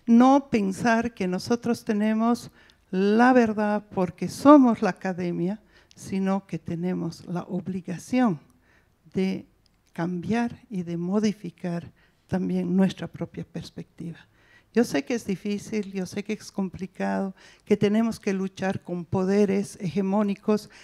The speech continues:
que siempre van a hablar mal del pasado porque tienen que poner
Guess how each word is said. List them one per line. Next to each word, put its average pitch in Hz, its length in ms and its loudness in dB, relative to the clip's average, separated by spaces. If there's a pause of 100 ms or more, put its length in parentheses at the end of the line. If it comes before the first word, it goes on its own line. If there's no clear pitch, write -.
(220)
que 208 140 4
siempre 269 480 4
van 185 180 0
a 190 80 2
hablar 185 300 0
mal 202 280 2
del 190 160 -2
pasado 185 560 -2
porque - 300 -4
tienen 220 340 0
que 214 140 -8
poner 208 640 0